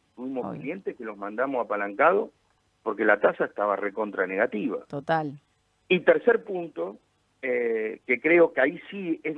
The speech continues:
Speaker 1: es mi única duda, que es febrero. Febrero la demanda de dinero siempre es mala para el peso, pero creo que el mercado se anticipó. Creo
Speaker 2: Mm.
Speaker 1: que el treinta y uno de enero el gobierno no va a renovar el tema del bopreal,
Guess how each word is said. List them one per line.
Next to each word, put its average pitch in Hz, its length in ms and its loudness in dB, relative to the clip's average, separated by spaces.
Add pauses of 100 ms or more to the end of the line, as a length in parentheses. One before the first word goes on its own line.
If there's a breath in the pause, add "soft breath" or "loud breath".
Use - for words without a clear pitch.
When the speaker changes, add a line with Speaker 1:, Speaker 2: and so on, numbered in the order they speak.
Speaker 1:
es 160 120 -6
mi 165 180 -8
única 180 440 -2
duda, 127 380 0
que 139 140 -6
es - 80 -6
febrero. 143 460 2
Febrero 123 340 -4
la 110 140 -2
demanda 117 400 -4
de 104 80 -2
dinero 110 340 -2
siempre 113 560 -4 (400)
es - 160 4
mala 131 400 4
para 98 220 -6
el 98 80 -8
peso, - 460 -6 (320)
pero 147 220 4
creo 185 240 2
que 151 80 -4
el 131 60 -4
mercado 131 460 4
se - 120 -10
anticipó. 113 720 -4 (440)
Creo 156 200 6
Speaker 2:
Mm. 156 60 -16
Speaker 1:
que 143 320 -2
el 120 200 -6
treinta 123 380 -4
y 135 80 -2
uno 147 120 0
de 127 100 0
enero 143 240 2
el 120 80 0
gobierno 123 340 2
no 135 200 0
va 151 180 8
a - 20 0
renovar 117 460 -2
el 107 140 -6
tema 110 220 -6
del 98 100 -4
bopreal, 117 580 -2